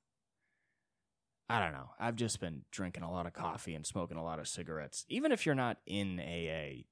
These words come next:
you still end up drinking a lot of coffee and smoking a lot of cigarettes.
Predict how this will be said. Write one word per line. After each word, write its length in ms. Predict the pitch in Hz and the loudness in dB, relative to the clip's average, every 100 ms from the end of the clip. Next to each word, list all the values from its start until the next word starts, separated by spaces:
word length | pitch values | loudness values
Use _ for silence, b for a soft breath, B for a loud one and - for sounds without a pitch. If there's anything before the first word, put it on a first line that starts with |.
| - | -8
you 120 | 87 | -4
still 340 | - - 180 131 | -2 4 4 6
end 140 | 107 | 2
up 120 | 98 | 0
drinking 260 | - 95 87 | 0 -4 -2
a 80 | 85 | -2
lot 140 | 80 | -2
of 60 | 78 | -2
coffee 340 | 85 80 80 | -2 -4 -6
and 100 | 69 | -10
smoking 320 | - 82 - | -6 -6 -4
a 60 | 78 | -6
lot 160 | 71 | -6
of 40 | 65 | -4
cigarettes. 600 | - 76 69 - - | -6 -4 -6 -6 -10